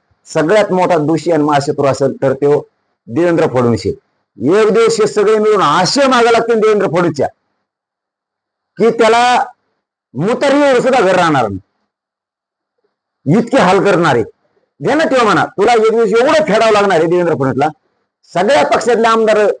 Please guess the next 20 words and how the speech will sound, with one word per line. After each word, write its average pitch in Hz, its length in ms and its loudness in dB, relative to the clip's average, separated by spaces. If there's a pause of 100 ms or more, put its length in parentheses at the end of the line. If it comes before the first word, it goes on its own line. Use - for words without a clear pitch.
(140)
मंत्री, 175 400 -2 (480)
खासदार 175 300 0
असे 180 340 0
मागा 226 240 2
लागणार 196 260 0
याच्या, 143 260 -2 (1200)
कारण 170 200 0
यांनी 202 480 2 (140)
लय 117 240 0
जणांचा 202 340 0
सूड 202 220 0
घेतला 147 320 -2 (600)
आणि 151 160 -4
आता 190 240 -2
त्याला 185 200 2
शेवट 202 300 0
दंगल 185 360 0
घडवून 165 280 0
सूड 170 260 -2
घ्यायचा 120 280 -2